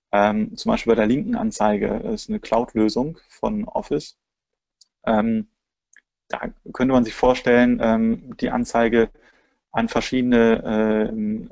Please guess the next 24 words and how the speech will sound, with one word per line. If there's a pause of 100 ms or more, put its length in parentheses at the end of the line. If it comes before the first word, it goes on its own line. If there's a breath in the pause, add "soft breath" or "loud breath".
(100)
Zielgruppen
zu
erstellen,
also
an,
an
Kleinunternehmer,
an,
äh,
mittelständische
Unternehmen,
an
Großunternehmen.
Vielleicht
gibt's
auch
noch
eine
Gründe,
warum
ich
eine
Cloud-Lösung
für,